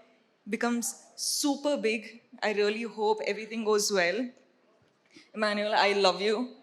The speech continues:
Your videos are amazing. It makes me laugh every time. Thank you. Thank you for entertaining me then.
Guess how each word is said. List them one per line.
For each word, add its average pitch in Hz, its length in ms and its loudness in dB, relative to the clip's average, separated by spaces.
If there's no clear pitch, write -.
Your 214 240 4
videos 233 520 6
are 233 140 12
amazing. 208 680 2
It - 160 4
makes 1047 220 6
me 1047 140 10
laugh 214 240 8
every 214 280 2
time. 185 360 -2
Thank 190 360 -6
you. 202 200 -2
Thank 220 200 -4
you 214 60 -14
for 233 100 -8
entertaining 214 560 -6
me 240 120 -4
then. 220 260 4